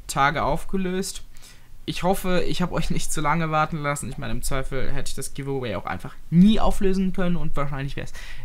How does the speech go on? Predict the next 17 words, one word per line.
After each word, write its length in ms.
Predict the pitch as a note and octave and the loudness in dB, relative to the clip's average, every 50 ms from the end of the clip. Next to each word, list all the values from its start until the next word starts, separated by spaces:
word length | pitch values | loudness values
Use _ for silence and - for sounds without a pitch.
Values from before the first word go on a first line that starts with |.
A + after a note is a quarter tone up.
| - - - | -4 -4 -2
niemandem 420 | C#3 C3+ E3 G3 G3+ F#3+ E3+ D#3+ | 0 2 2 4 4 4 2 2
aufgefallen. 600 | - - B2+ D#3 - - F3+ - G#3 G3 A3 E4 E4+ - - - - - - - - - - - - - - - - - - | 0 0 -2 -4 -4 -6 -4 -4 -4 -4 -4 -4 -6 -8 -8 -8 -10 -10 -10 -10 -10 -8 -6 -6 -6 -8 -8 -12 -12 -8 -4
Ähm, 540 | - D3+ D3 D3 D3 D3 D3 C#3+ D3 D3 - - - - - - - | -2 0 2 2 2 2 0 -2 -4 -6 -8 -10 -10 -10 -8 -6 -2
aber 340 | - B2 C#3 C#3+ C#3+ C#3 C#3 | 2 2 2 2 2 0 0
dafür 420 | C3+ C3+ C3 C3 - - - - | 2 2 0 0 0 -4 -10 -12
ist 160 | - - - | -10 -10 -8
ein 100 | E3+ D#3 | -8 -6
Giveaway 500 | C3+ C3+ C3 C3+ C#3 C3 C#3 C#3 C#3 - - | -6 -6 -6 -6 -6 -4 -2 -2 -4 -4 -4
eigentlich 400 | - D3+ D#3 D#3 - D3+ D3+ D3 | -6 -6 -6 -6 -8 -8 -8 -8
nicht 140 | D#3 C#3+ - | -6 -6 -6
so 160 | D3 C3 C3 | -8 -8 -8
wirklich 340 | C3 - - C#3 B2+ - - - - - - | -8 -8 -8 -10 -10 -10 -14 -14 -12 -12 -8
da, 400 | - B2 C3 C3 B2+ B2 C3 - - - | -4 -2 -2 0 0 -2 -2 -2 -2 -4
deswegen. 480 | - - - - E2+ F2 F2 F#2+ C3+ - - - - - - - - - - - - - - - | -4 -6 -6 -6 -6 -6 -6 -6 -6 -8 -8 -10 -12 -10 -10 -10 -10 -10 -12 -12 -14 -14 -8 -2
Ähm, 480 | C#3 D3+ D3+ C#3 D#3 C#3+ D3+ F3+ F3 F3 - - - - - - - - - | 0 2 4 4 4 4 6 4 4 4 0 -10 -12 -12 -12 -12 -10 -8 -4
<laughs> 480 | - - - - - - - - - - | -4 -2 0 0 0 -2 -2 0 2 2
ja, 300 | C#3 C#3 C3+ C3 - | 4 6 6 6 6